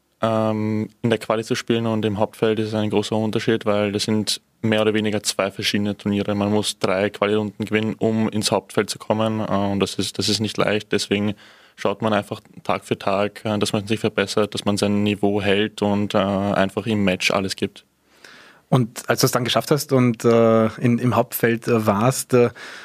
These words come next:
Speaker 2: war das wahrscheinlich eh schon, ähm, die, die, die Kirsche <laughs> auf, auf der,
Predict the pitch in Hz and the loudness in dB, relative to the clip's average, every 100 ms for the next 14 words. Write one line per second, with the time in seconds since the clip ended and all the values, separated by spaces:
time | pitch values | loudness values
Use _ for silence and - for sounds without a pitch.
0 | - 120 110 120 117 117 123 117 113 110 | -2 2 2 2 2 4 4 4 4 4
1 | 110 110 110 104 - 131 113 110 104 147 | 4 4 2 0 -6 0 2 2 -2 -2
2 | 117 110 107 107 - 120 - - 156 120 | 0 2 0 -2 2 4 2 2 -2 -4
3 | - 120 117 - | -2 -2 0 2